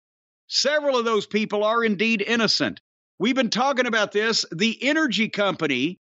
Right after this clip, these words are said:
that Stephen P. New is representing numerous individuals against is called Entergy. See, they, they just put a T in energy and they think they got people fooled. They're changing their name trying to stay ahead of the law.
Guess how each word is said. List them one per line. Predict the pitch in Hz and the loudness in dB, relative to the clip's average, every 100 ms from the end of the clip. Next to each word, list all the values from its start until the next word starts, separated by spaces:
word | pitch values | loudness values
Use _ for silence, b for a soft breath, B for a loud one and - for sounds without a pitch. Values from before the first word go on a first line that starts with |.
| _ _ - | _ _ -6
that | 170 196 | -2 -2
Stephen | - 285 269 233 | -2 -2 -2 -2
P. | 240 247 | -2 0
New | 247 254 | 0 0
is | 226 160 | -2 -2
representing | 156 233 262 214 175 226 220 202 170 _ _ _ _ _ _ _ | -2 -2 -2 -2 0 0 0 0 -2 _ _ _ _ _ _ _
numerous | 127 180 302 359 349 311 226 285 226 | -4 0 2 2 2 0 0 0 0
individuals | 214 185 190 170 175 170 160 139 | 0 0 0 -2 0 0 0 0
against | 147 156 147 185 - | 0 2 2 2 0
is | 185 190 | -2 -4
called | - 226 240 196 - | -2 -2 0 -2 -4
Entergy. | 302 349 285 - 247 175 113 170 131 101 - - _ _ _ _ _ _ _ - | -2 0 -2 -2 -2 -2 -2 0 0 -4 -10 -20 _ _ _ _ _ _ _ -8
See, | 202 262 294 294 | -2 0 0 2
they, | 226 214 | 2 0
they | 220 214 | 0 -2
just | 240 233 - | -4 -4 -2
put | 269 233 | -2 -2
a | |
T | - - 294 285 233 | -4 -2 0 0 0
in | |
energy | 185 151 151 143 147 120 | 0 0 0 -2 -2 -2
and | 127 | -2
they | 151 | -2
think | 151 226 - | 0 -2 0
they | 185 | 0
got | 190 139 | 0 -2
people | 202 190 156 | -4 -2 -6
fooled. | - 190 151 107 107 | -2 -2 0 -2 -4
They're | 120 | -2
changing | - 226 226 196 | 0 0 2 0
their | 185 175 | 0 0
name | 185 190 160 | 0 0 0
trying | 170 160 | 0 0
to | 143 | -2
stay | 165 156 | 0 0
ahead | 131 156 | 2 0
of | 123 | 0
the | |
law. | 117 127 104 73 | 0 0 -2 -4